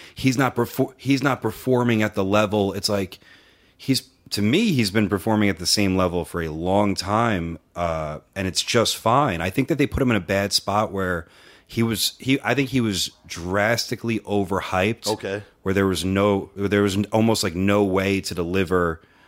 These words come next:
Speaker 1: on who, whatever. I also think they, by having him speak and by having him, like, I just feel like he was almost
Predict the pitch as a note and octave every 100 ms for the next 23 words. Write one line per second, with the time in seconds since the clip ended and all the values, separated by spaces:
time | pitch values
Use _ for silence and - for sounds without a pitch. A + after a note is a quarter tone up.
0 | _ _ F2+ F2+ F2+ E2+ E2 D#2+ D#2+ D2+
1 | _ _ _ _ - - A2+ G#2+ G2+ G#2+
2 | G#2 G2 - A2+ B2+ B2 A#2+ A2 G#2 -
3 | - G2 F2 G2 G2 E2+ D#2+ - - E3
4 | - - - _ - - _ - G2 F#2
5 | F#2 E2+ G2+ G2+ G2+ F#2+ F#2 F2+ F#2 F2+
6 | G2+ A2 - B2+ A#2+ A#2+ G#2+ G2+ A2 G#2
7 | G2+ F#2 - -